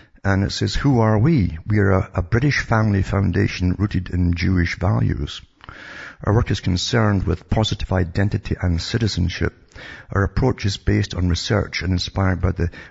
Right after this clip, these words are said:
urge to ask questions." That's not a bad thing, asking questions. And they want to project Jewish values and so on. And then the next part is, is <laughs> from, from the same organization,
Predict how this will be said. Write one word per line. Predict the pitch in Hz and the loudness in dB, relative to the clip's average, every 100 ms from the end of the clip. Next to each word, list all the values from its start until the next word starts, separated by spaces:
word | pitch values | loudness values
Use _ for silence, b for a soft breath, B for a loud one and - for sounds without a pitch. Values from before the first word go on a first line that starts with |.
| - | -4
urge | 120 117 - | -2 -2 -6
to | - | -4
ask | 85 80 - | -2 -2 -4
questions." | - 139 147 - 82 | 0 0 0 -2 -2
That's | 85 - | -2 -2
not | - | -4
a | 78 | -2
bad | 76 76 | -2 -2
thing, | - 87 | -2 0
asking | 80 - 80 | 0 -2 -4
questions. | - 69 - 104 - B B B B B B B B _ - | -4 -4 -2 -4 -4 B B B B B B B B _ -2
And | 101 104 104 101 - | 0 2 2 -2 -2
they | 98 | 0
want | 104 | 0
to | - | 0
project | 92 - 90 - - - | -2 -2 -4 -6 -18 -6
Jewish | 113 113 - | -2 0 0
values | 82 76 76 120 - - b b b b b - | 0 0 0 0 -2 -12 b b b b b -4
and | 95 95 | 0 0
so | - 135 | 0 0
on. | 120 - - B B - - | 0 -2 -8 B B -12 -2
And | 113 110 | 0 2
then | 139 110 117 - | 2 2 0 0
the | |
next | 101 - - | -2 -4 0
part | 87 90 - | 0 2 2
is, | 92 92 - b b b _ - - | 0 -2 -8 b b b _ -16 -2
is | 107 104 - - _ _ _ | 0 0 -4 -12 _ _ _
<laughs> | - 185 107 - - | -16 -8 -2 0 0
from, | - 101 | -2 -2
from | - 98 | 0 0
the | 95 | 0
same | - 107 101 | 0 0 2
organization, | 104 90 90 87 87 92 - - 110 | 0 0 2 2 0 -2 -2 -4 -6